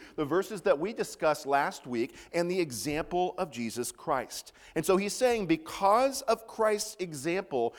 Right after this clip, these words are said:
I want you to continue doing this in a specific way. I want you to work out your salvation with fear and trembling because of the example of Jesus Christ."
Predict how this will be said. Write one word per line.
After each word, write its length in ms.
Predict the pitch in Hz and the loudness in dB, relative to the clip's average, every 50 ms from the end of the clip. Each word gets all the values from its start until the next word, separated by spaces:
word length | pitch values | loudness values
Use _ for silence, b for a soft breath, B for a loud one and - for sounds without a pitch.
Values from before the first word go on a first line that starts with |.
| B B B | B B B
I 100 | 175 175 | 2 4
want 280 | 175 190 208 - - | 4 4 0 0 -2
you 100 | 180 190 208 | -8 -8 -4
to 120 | - 196 | -4 -6
continue 880 | 185 - 196 170 165 156 - - 247 - 202 185 233 160 135 135 147 165 | -4 -2 -4 -4 -4 -6 -8 -8 -6 -6 -4 -4 -2 -2 -2 -2 -4 -6
doing 460 | 156 151 190 240 269 240 156 117 101 | -8 -10 -8 -6 -4 -4 -4 -4 -4
this 340 | 87 90 87 117 - - - b b b b b | -4 -4 -4 -4 -6 -8 -10 b b b b b
in 160 | 139 139 147 | 0 0 2
a 60 | 156 | 0
specific 580 | 151 - - 170 - - 120 110 - 147 - - | -2 -2 -4 -6 -2 -2 -2 -2 -2 -4 0 2
way. 160 | 226 220 160 | 4 6 8
I 60 | 143 | 8
want 260 | 143 147 170 185 - | 8 6 4 2 0
you 80 | 214 202 | -6 -4
to 140 | - 190 156 | 0 0 0
work 440 | 131 120 123 139 175 208 254 - - - | 0 0 2 4 6 6 6 4 0 0
out 260 | 190 208 220 - - | 2 2 2 2 4
your 140 | 175 180 180 | 0 0 0
salvation 800 | 175 - 196 190 208 214 220 120 107 107 - - 117 120 151 B B B B B | 0 -2 -2 -2 -2 -2 -2 -4 -4 -4 -6 -8 -10 -10 -10 B B B B B
with 160 | 175 170 160 | -2 -2 -2
fear 360 | - - - 190 196 220 254 | -2 -8 -8 -4 -4 -2 -2
and 140 | 262 277 269 | -2 -4 -6
trembling 560 | 262 - - 196 180 185 180 185 190 185 175 | -8 -4 -2 -2 -2 -2 -4 -4 -4 -4 -6
because 1200 | 151 127 180 180 170 - - - - - - 214 233 247 240 185 120 104 98 101 107 123 131 - - b b b b b b - | -6 -6 -6 -6 -6 -8 -12 -16 -16 -16 -10 -4 -2 0 0 2 0 0 -2 -4 -6 -10 -12 -12 -14 b b b b b b 0
of 160 | 131 135 123 | 0 2 2
the 100 | 143 151 | 0 0
example 580 | 165 156 131 117 139 131 113 110 - 113 113 127 | 0 -2 -4 -2 -2 -2 -2 -2 -4 -6 -6 -6
of 100 | 139 139 | -8 -8
Jesus 380 | - 101 95 87 - 107 101 | -8 -8 -8 -6 -6 -8 -10
Christ." 680 | - - - 120 104 87 - - - - - - - - | -10 -10 -6 -6 -4 -4 -6 -10 -12 -12 -12 -12 -14 -20